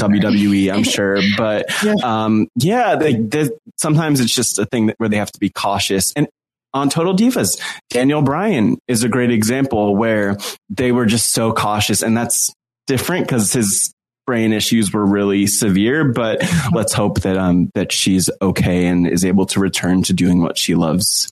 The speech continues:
Speaker 2: what
Speaker 1: Exactly.
Speaker 2: Mercedes loves soon.
Speaker 1: So, yeah. So, um, good match up until the,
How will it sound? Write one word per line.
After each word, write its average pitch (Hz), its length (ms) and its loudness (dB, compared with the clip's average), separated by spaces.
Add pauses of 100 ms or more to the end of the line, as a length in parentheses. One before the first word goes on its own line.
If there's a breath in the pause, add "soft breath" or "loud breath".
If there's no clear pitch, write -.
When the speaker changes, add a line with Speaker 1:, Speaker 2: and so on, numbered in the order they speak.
(100)
Speaker 2:
what - 420 -2
Speaker 1:
Exactly. 165 460 0
Speaker 2:
Mercedes 95 180 2
loves 90 220 0
soon. 87 360 0 (720)
Speaker 1:
So, 175 220 0
yeah. 160 240 0 (440 loud breath)
So, 208 520 0
um, 185 500 0 (640)
good 262 220 2
match 214 380 0
up 190 100 -2
until 165 480 2
the, - 480 -2